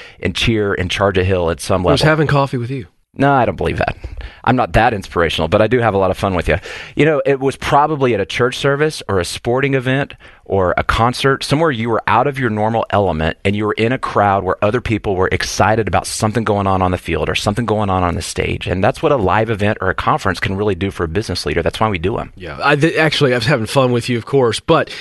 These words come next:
Speaker 2: I think you're spot on. I will tell you one of the top five most inspiring moments of my life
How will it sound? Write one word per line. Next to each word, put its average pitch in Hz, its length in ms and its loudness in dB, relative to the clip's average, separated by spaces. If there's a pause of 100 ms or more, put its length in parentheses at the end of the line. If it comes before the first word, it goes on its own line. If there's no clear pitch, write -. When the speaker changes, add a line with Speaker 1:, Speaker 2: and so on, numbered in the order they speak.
(200)
Speaker 2:
I 151 160 2
think 160 160 0
you're 123 100 2
spot 123 360 2
on. 127 300 4
I 151 120 4
will 170 140 2
tell 156 180 2
you 131 140 2
one 127 80 2
of 120 60 2
the 110 80 -4
top 139 320 0 (120)
five 165 560 2 (540)
most 139 320 2
inspiring 151 840 2
moments 151 400 2
of 123 60 -2
my 117 180 0
life 123 600 0